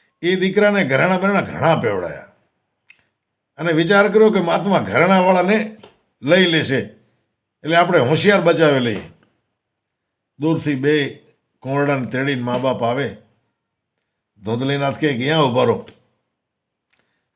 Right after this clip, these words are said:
જો મેરા આયો મેરે પાસ આ જાયગા." અને હાકલ કરી કે, "આજા બચ્ચા." એમાંથી જે તેજ તર્રાર હતો, એ દોડીને ગુરુને,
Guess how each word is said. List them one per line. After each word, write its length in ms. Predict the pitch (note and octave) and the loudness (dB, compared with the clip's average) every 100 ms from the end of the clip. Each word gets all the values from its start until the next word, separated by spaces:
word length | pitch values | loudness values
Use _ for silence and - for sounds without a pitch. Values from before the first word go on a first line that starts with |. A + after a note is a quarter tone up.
| _ | _
જો 140 | D3 | -4
મેરા 280 | C#3+ C#3 E3+ | -2 2 4
આયો 220 | D#3+ E3 | 4 4
મેરે 240 | D#3 D3 C#3 | 0 -2 -2
પાસ 320 | A2+ B2+ A#2+ | -2 -4 -2
આ 80 | A2+ | -4
જાયગા." 480 | G#2+ G#2+ G2 F#2+ - _ _ _ _ _ _ _ _ _ _ _ _ _ _ - | -4 -4 -6 -10 -14 _ _ _ _ _ _ _ _ _ _ _ _ _ _ -10
અને 160 | A#2+ | -6
હાકલ 380 | G2 B2+ C3 D3 | -2 0 0 -2
કરી 140 | D#3+ | -2
કે, 60 | D#3+ | 2
"આજા 280 | D#3 F#3+ A3+ | 4 6 6
બચ્ચા." 580 | G3 E3 D#3+ A#2+ - - _ _ - _ _ _ _ _ _ _ _ - | 4 2 2 2 -2 -18 _ _ -20 _ _ _ _ _ _ _ _ -12
એમાંથી 340 | D3 C#3 C#3 | -6 -4 -2
જે 120 | C3 | -4
તેજ 420 | - - F#3+ A3+ - | -6 0 2 4 2
તર્રાર 360 | D#3+ D3+ C3+ | 4 4 4
હતો, 420 | B2 G#2+ G#2 - _ | 2 0 -6 -10 _
એ 120 | D#3 D#3 | 0 0
દોડીને 480 | B2+ D3+ D3+ B2+ | 2 0 0 -2
ગુરુને, 520 | G2+ A#2+ C3 A#2 G#2 | -6 -6 -6 -6 -10